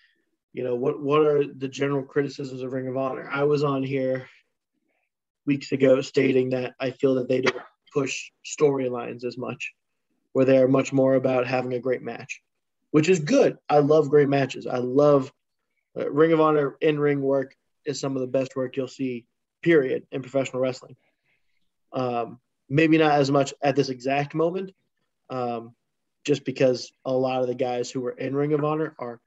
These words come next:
a bunch of other locations. Seth Rollins is still one of the best workers in the world. Don't,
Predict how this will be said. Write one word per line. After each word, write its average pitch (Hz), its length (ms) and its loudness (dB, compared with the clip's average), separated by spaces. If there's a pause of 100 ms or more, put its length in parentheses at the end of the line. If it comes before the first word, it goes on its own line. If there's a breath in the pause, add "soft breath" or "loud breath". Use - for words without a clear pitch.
(580)
a 135 120 6
bunch 131 540 -2 (260)
of 135 140 -2
other 139 180 2
locations. 147 720 0 (360 soft breath)
Seth 127 260 -6
Rollins 127 260 0
is 120 80 -10
still 131 180 -2
one 127 160 -2
of 123 60 -6
the 127 60 -2
best 123 160 -4
workers 131 280 -4
in 127 80 -10
the 120 60 -8
world. 131 400 0
Don't, 127 240 -2